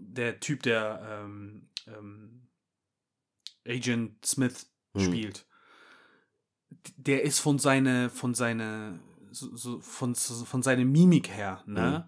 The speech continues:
Speaker 1: Auch wenn er Interviews gibt, so richtig sympathisch,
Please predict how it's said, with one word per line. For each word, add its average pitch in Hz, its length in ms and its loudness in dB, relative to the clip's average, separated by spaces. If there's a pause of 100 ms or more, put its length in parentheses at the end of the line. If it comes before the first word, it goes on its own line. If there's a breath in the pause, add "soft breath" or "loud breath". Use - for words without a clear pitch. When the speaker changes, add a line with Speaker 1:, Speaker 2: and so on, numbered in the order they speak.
(380 soft breath)
Speaker 1:
Auch 147 200 4
wenn 151 120 6
er 147 200 6
Interviews 170 540 4
gibt, - 320 -4
so 127 280 -6 (160)
richtig 175 280 2
sympathisch, 156 720 2